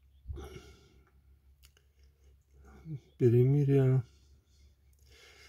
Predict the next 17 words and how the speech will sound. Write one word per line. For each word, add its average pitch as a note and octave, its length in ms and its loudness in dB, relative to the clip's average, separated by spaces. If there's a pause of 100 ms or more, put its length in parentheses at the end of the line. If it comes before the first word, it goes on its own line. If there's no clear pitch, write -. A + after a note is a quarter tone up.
(440)
Ну, E3+ 140 0
хорошо. B2 680 2
То B2+ 100 2
есть, - 260 -2 (120)
ещё D#3+ 360 0
раз C3+ 180 2
напоминаю, A2 720 0
опять A2+ 300 0
же, G2+ 180 -2
по G#2 140 -6
поводу A2 360 2
того, A2 200 0
как G#2 160 -2
я A2+ 80 2
впечатлился, A2+ 720 0
насколько... A#2 500 2
э, A2+ 760 -4